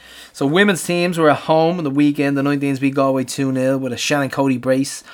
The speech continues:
Fourteens beat Finn Harps five nil, and the seventeens suffered a heavy five one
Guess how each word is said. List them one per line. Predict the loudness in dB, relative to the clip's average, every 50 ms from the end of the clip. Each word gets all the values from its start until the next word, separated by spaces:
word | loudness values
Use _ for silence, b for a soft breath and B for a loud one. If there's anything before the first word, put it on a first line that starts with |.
| B B _
Fourteens | 4 4 4 4 4 2 0 0 0
beat | 0 -2 -2
Finn | 0 -2 -4 -2
Harps | 0 -2 -2 -4 -6
five | -10 -4 0 2 2 2 2 0
nil, | 0 2 2 2
and | 0 -2 -6
the | -4
seventeens | 0 0 0 2 0 0 -2 -2
suffered | -6 -4 -2 -4 -2 -2 -2 -2
a | -2
heavy | -2 -2 -2 -2 -4
five | -6 -4 -4 -4 -4 -4 -6
one | -6 -4 -4 -6